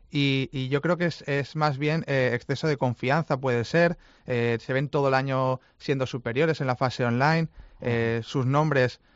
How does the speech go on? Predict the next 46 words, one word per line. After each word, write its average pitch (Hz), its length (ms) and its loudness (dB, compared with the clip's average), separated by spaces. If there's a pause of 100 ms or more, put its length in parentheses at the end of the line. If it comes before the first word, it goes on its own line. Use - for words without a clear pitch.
(160)
por 123 180 0
nombre 147 300 4
el 131 80 2
equipo 131 420 0
es 127 240 2
el 120 240 -2
rival 120 240 2
a 123 60 4
batir, 127 280 0
pero 135 260 2
yo 143 120 0
creo 165 140 2
que 160 80 0
es 156 100 -4
más 151 300 0 (280)
un 160 140 0
exceso 160 340 0
de 160 80 4
confianza 151 540 0
de, 143 220 2
de 123 280 -2 (120)
como 131 260 -2
semanalmente 139 720 0
están 143 260 -2
ganando, 156 460 0 (300)
se 131 200 -2
relajan 151 380 2
en 147 60 -4
los 135 120 -4
entrenamientos 143 580 -2
y 135 40 -2
cuando 117 320 0
llega, 143 240 2
como 127 180 0
dice 127 180 -2
Got, 135 240 2 (340)
momentos 139 340 0
claves 147 300 4
donde, 120 440 0
eh, 120 300 0
tienes 151 340 -2
que 127 180 0
esforzarte 127 560 -4
en 123 80 0
la 117 40 0
estrategia, 131 640 0